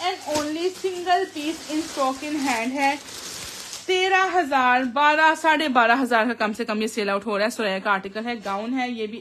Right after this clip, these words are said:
एक band डन लिख ले, just wow वाला color, बहुत प्यारा trending article। जनाब, ये इसका trouser आ गया। ये extra stuff, अगर आप लोग ज्यादा healthy हैं तो इसको ऐड ऑन कर सकते हैं। ये जनाब, अब इसके आगे बैक साइड आपको दिखाती हूँ, ऑर्गेन्जा पर ही आप लोगों को इसकी bag दी जा रही है।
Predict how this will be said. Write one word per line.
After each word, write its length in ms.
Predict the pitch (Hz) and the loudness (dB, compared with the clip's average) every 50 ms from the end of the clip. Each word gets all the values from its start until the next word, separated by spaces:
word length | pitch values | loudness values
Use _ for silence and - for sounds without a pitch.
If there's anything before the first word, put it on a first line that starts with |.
| - | -6
एक 200 | - 233 233 214 | -6 -6 -4 -4
band 220 | 208 220 214 202 196 | -4 -6 -4 -4 -6
डन 120 | 196 196 | -6 -6
लिख 200 | 196 196 190 - | -6 -8 -8 -6
ले, 160 | 220 220 233 247 262 - - - - - 196 | -6 -4 -4 -4 -6 -10 -18 -20 -16 -2 2
just 280 | 254 254 262 262 - | 2 2 2 2 -2
wow 280 | 240 214 190 185 180 185 | -4 -2 -2 -2 -2 -2
वाला 180 | 185 185 196 | -2 -2 -4
color, 240 | 202 202 226 226 226 220 | -4 -4 -4 -4 -4 -4
बहुत 320 | 190 196 190 - 233 214 - | -4 -8 -8 -6 -8 -8 -6
प्यारा 160 | 190 180 180 | -6 -6 -6
trending 380 | 180 - 220 220 226 214 202 202 | -6 -4 -4 -4 -4 -4 -6 -6
article। 360 | 185 175 170 175 175 185 185 | -8 -8 -10 -10 -10 -10 -10
जनाब, 220 | 185 185 202 202 208 | -8 -8 -8 -6 -6
ये 40 | 208 | -8
इसका 160 | 202 - 220 | -8 -6 -8
trouser 380 | 208 214 196 185 196 226 285 330 | -6 -6 -6 -6 -6 -4 -2 -2
आ 100 | 320 294 | -2 -2
गया। 240 | 269 269 285 285 285 - - - - - - | -2 -2 -2 -2 -2 -4 -10 -20 -20 -8 -6
ये 120 | 247 269 269 - | -4 -4 -2 0
extra 300 | 254 262 - - 339 320 311 | -2 -2 -2 0 0 0 0
stuff, 340 | 320 - 277 269 269 - - | 2 0 0 0 0 -2 -6
अगर 160 | 240 226 240 | -4 -2 0
आप 180 | 233 220 214 233 | 0 0 0 -2
लोग 120 | 240 240 226 | -4 -4 -2
ज्यादा 220 | 220 208 196 233 | -4 -4 -4 -2
healthy 220 | 254 233 208 196 214 | -2 -2 -4 -4 -6
हैं 80 | 214 | -8
तो 60 | 220 | -10
इसको 180 | 214 - - 226 | -10 -10 -10 -10
ऐड 280 | - - 196 190 196 190 | -6 -4 -4 -4 -4 -4
ऑन 220 | - 202 208 247 269 | -6 -6 -6 -6 -6
कर 140 | 277 277 262 | -6 -8 -8
सकते 300 | 269 269 254 - - 254 | -8 -10 -12 -10 -10 -8
हैं। 260 | 254 262 262 269 269 269 - - - - - | -6 -2 -2 -2 -4 -4 -10 -20 -16 -10 -6
ये 180 | 240 269 285 | -4 -2 -2
जनाब, 240 | 285 226 240 226 220 - | -2 -4 -4 -4 -4 -4
अब 140 | 220 214 - | -6 -8 -8
इसके 240 | 226 - - - 233 - - | -10 -10 -10 -10 -8 -6 -4
आगे 260 | 208 196 190 202 202 202 | -4 -4 -6 -8 -10 -8
बैक 220 | 185 185 190 196 - | -8 -8 -8 -8 -8
साइड 240 | - 269 262 254 175 | -8 -8 -6 -4 -4
आपको 260 | 208 190 - - 196 | -6 -6 -6 -6 -8
दिखाती 340 | 196 202 214 196 185 220 220 | -6 -6 -6 -6 -6 -6 -6
हूँ, 80 | 208 | -4
ऑर्गेन्जा 400 | 202 190 185 196 190 208 196 208 | -4 -4 -4 -6 -6 -6 -6 -6
पर 180 | 202 202 196 202 | -6 -6 -6 -6
ही 60 | 220 208 | -4 -4
आप 200 | 185 170 - 190 | -4 -4 -6 -8
लोगों 140 | 185 185 180 | -10 -10 -8
को 80 | 190 | -8
इसकी 200 | 190 - - 202 190 | -10 -10 -10 -10 -8
bag 280 | 180 175 175 196 214 | -6 -6 -6 -6 -6
दी 160 | 220 262 269 254 | -6 -6 -4 -2
जा 160 | 262 254 240 | -2 -2 -2
रही 140 | 233 240 233 | -2 -4 -4
है। 180 | 247 254 254 | -4 -4 -4